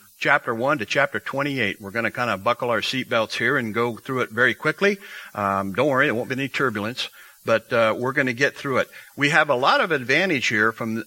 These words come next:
from the book of Acts. Number one, from that statement in verse eight, that really forms sort of the,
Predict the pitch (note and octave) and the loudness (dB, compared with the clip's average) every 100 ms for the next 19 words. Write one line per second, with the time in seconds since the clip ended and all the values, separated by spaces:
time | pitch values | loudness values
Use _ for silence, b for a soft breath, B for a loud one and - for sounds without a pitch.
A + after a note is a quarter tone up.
0 | - B2 A2 G#2+ B2+ G2+ B2+ B2+ - D3+ | -8 -6 -4 -4 -4 0 2 2 -2 -4
1 | D#3+ C3 F3+ C#3 - A2+ A2+ F3 - - | -2 0 -2 -2 -4 -2 0 0 -2 -14
2 | _ - - - F3 G#3 C3 A2+ G#2+ C3 | _ -4 -4 2 0 0 -2 -4 -2 0
3 | B2+ D3 D3+ E2 F3 C4 C4+ E3 E3+ E3 | 0 0 -2 0 -2 -2 -4 -4 -4 -4
4 | D3+ - E3 D#3 A#2 A2 | -2 -2 -2 -2 0 -2